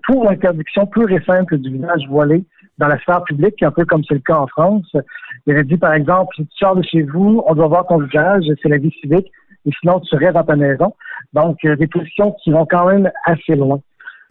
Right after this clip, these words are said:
Dans une autre entrevue, toujours en deux mille dix-sept, à la presse, cette fois-ci avec Marc Cassidy, euh, et là, c'est quand même plus étonnant, il avait affirmé que le chef du N P D, Jai Meeting, euh, donc qui porte le turban sikh, euh,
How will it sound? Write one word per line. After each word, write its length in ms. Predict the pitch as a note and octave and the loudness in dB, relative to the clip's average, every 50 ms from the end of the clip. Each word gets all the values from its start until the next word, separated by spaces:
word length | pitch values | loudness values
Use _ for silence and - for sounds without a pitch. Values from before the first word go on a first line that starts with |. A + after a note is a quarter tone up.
| _ _ - | _ _ -4
Dans 340 | C#3 D#3+ E3 E3+ E3+ F3 D#3 - | -2 0 2 2 2 2 0 -2
une 180 | D3 D3+ E3 F3 A#3 | -4 -2 0 0 0
autre 160 | B3+ - G#3+ | 0 0 0
entrevue, 480 | G3+ - - F3+ E3+ D3+ D3 E3+ G#3+ G#3 | 0 0 0 -2 -2 0 0 0 0 2
toujours 260 | - G3+ E3+ A3+ A#3 | 2 2 2 4 4
en 140 | G#3+ G3+ E3 | 2 2 2
deux 160 | D3 E3 E3+ | 2 2 2
mille 180 | F3 F#3 E3+ | 2 0 0
dix-sept, 460 | D#3 C3+ - - - - F3+ G3 G3+ G3+ - - | -4 -8 -12 -18 -6 -2 0 0 0 -2 -6 -4
à 280 | - D3+ D3 D3 C#3+ C#3 | -2 0 2 2 2 2
la 120 | C#3 D3+ | 2 0
presse, 280 | D#3 - - F3 F#3+ G3 - | -2 -2 0 0 0 0 -2
cette 120 | E3+ D3 - | -6 -10 -4
fois-ci 360 | - D3+ C3+ - _ - G3 | -4 -4 -4 -4 _ -2 0
avec 200 | F3 D#3 D3+ - | 0 0 0 0
Marc 240 | D3 E3 E3 - - | 0 0 0 -2 -2
Cassidy, 440 | - D3+ - - _ C#3+ D3 G3+ C4 - _ - - - - - - _ - | -4 -4 -4 -4 _ -2 0 0 0 0 _ -14 -20 -20 -18 -20 -20 _ -2
euh, 220 | C3+ C#3+ D3+ D3+ C#3+ D3+ D#3 D#3 D#3+ | 0 2 2 2 2 0 -2 -2 0
et 80 | E3 E3+ | 0 2
là, 140 | G3 B3 A#3+ - | 2 2 2 0
c'est 80 | G#3+ F#3+ | -2 0
quand 160 | G3+ F#3+ G#3 | 0 0 0
même 100 | A3+ G#3+ | 0 -2
plus 180 | - - A3+ A3 | -2 -2 -2 0
étonnant, 280 | G3+ - F3 E3+ G#3 | 0 0 0 2 2
il 120 | A#3 G#3+ F#3+ | 2 2 2
avait 180 | F3 E3 F#3+ G3 | 2 2 2 2
affirmé 500 | F#3 - - G#3 F3 F#3+ G#3 A#3 C4 A#3+ - - | 0 0 0 0 2 2 2 2 2 0 0 0
que 280 | F#3 G3 G3+ G#3+ A3+ A3 - - - - D#3 | 0 2 2 2 0 -2 -4 -8 -6 -6 -4
le 160 | C#3 C#3+ D#3 | -2 -2 -2
chef 240 | D3 - G#3+ A3+ F#3+ | 0 0 -2 -2 -2
du 140 | E3 E3+ | -2 -2
N 80 | F3+ E3+ | -2 0
P 140 | - E3+ D#3+ | 0 0 2
D, 140 | D#3 G3 G3 D#3+ | 2 0 0 2
Jai 160 | E3+ E3+ E3 | 0 0 0
Meeting, 640 | D#3 D3+ C#3+ C3 - - - F#3+ A3+ A#3 G#3 F3 - - - - - - - - _ - | 0 -2 -4 -4 -8 -12 -8 -2 0 0 0 0 -2 -4 -10 -14 -14 -14 -14 -8 _ -2
euh, 160 | C#3 C#3 C#3 | 0 0 0
donc 180 | B2+ B2 E3 D#3 | 0 -2 -4 -6
qui 120 | - - | -6 -4
porte 200 | - F3 E3 - | -4 -4 -2 0
le 80 | - D3+ | -2 -2
turban 340 | - D#3+ C3+ C#3 C#3 C#3 C3+ - - | -2 -2 -2 0 0 0 0 0 0
sikh, 140 | A3 B3 - _ F#3+ E3+ - - - - - - - - | -2 -2 0 _ -2 -2 -2 -4 -10 -18 -18 -18 -8 -2
euh, 160 | C3 C3+ C#3 | -2 0 0